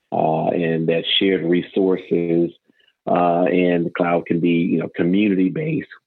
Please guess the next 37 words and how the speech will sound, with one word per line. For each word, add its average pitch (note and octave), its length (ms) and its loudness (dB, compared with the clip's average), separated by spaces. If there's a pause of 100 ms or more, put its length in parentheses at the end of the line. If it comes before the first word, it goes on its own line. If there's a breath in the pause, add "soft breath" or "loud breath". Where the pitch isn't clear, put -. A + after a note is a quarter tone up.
(120)
for, E2+ 460 0 (420)
uh, E2 240 0
particular F#2 580 0
organization E2+ 760 0
types, F2 500 0
or F#2+ 120 2
it - 80 -4
could F2 100 -4
be F2 100 2
public E2+ 460 0
like E2 180 -8
we E2+ 80 -16 (100)
have - 140 0
now, E3 380 -2 (360 soft breath)
or C#3+ 140 2
it C3+ 40 0
could B2 100 0
be G2+ 200 2
private, F#2+ 520 0
where E2+ 180 2
it's E2 120 -6 (120)
internal F2+ 460 0
to F#2+ 100 0
a - 20 2
particular - 440 -2
organization. E2 760 -2
And G#2 140 2
so C#3+ 120 2
basically, G#2 680 0 (640 loud breath)
it's A#2+ 260 0 (160)
providing G2 720 4
those F#2 220 4 (160)
I F#2+ 340 -2
T F2 140 -2 (120)
services F2 580 0
that E2+ 220 0
we've E2+ 360 0